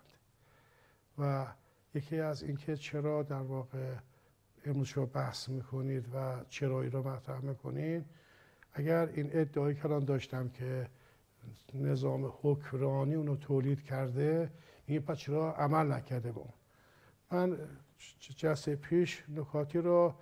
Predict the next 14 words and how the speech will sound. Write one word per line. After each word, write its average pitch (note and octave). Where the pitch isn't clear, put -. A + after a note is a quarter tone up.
در D#3+
واقع D#3+
در D3+
جلسه D3
مطرح C#3+
شد. C#3+
امروز D#3+
یه F3
مرور D#3+
مختصری C#3+
خواهم C#3+
داشته D3
باشم D#3+
که D#3+